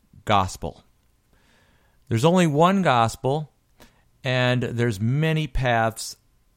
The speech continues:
to, uh, false messages that some are giving to make it an easy path, to make it a wide path, to make it an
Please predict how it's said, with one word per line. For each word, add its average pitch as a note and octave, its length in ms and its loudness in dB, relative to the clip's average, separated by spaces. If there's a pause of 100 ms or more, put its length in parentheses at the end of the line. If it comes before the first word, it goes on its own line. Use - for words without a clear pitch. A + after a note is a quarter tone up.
(600)
to, A#2 420 0
uh, G#2+ 260 4
false - 760 -6 (260)
messages G#2+ 640 -2
that G#2 160 -6
some A2+ 240 -4
are G2 180 -4
giving G2 540 -4 (1000)
to F#3+ 120 -2
make A3+ 260 2
it F#3 80 4
an D3 180 -4
easy C3 460 -4
path, F2 480 -2
to - 80 -10
make D#3 220 -2
it E3+ 60 2
a C#3 40 4
wide A2 560 0
path, F2+ 400 -6
to - 80 -10
make D3+ 180 -4
it C#3+ 120 0
an A2 140 -2